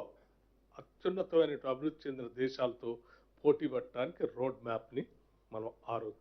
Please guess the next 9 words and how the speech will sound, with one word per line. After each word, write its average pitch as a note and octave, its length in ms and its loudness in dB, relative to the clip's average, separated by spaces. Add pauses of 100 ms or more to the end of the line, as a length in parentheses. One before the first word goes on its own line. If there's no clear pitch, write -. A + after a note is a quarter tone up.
(100)
చూడబోతా - 460 0 (100)
ఉన్నాం. G#2 180 -20 (320)
దయచేసి B2+ 380 0 (120)
మీరు, F3 220 12 (1040)
మీ B2 80 0 (140)
మీడియా F3+ 240 12 (120)
సంస్థలు, F#3+ 460 8 (600)
మిత్రులు, F#3+ 540 10 (560)
తెలంగాణ F3+ 420 10